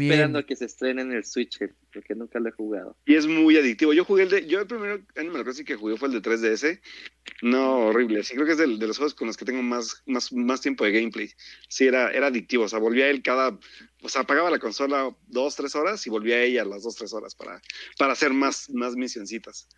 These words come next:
Speaker 2: Ujú.
Speaker 3: Sí, es un juego muy, muy adictivo.
Speaker 1: No, es que, es que aparte eso, lo de las micromisiones era un dolor de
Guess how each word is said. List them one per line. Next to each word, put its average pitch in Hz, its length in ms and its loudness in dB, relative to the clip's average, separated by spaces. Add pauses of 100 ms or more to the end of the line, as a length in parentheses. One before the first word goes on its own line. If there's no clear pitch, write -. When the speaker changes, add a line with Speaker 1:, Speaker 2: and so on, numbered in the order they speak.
(160)
Speaker 2:
Ujú. 123 140 -16
Speaker 3:
Sí, 127 180 -6
es - 160 -8
un - 100 -20
juego 123 180 -4
muy, 113 340 -6
muy 113 180 -6
adictivo. - 380 -10 (220)
Speaker 1:
No, 156 180 -4
es 156 80 -8
que, - 120 -12
es 139 140 -12
que 165 100 -12
aparte 151 280 -12
eso, 139 180 -8
lo 110 140 -8
de 113 60 -8
las 107 180 -10
micromisiones 117 880 -6
era 139 80 -8
un 143 160 -8 (200)
dolor 113 400 -6
de 123 140 -8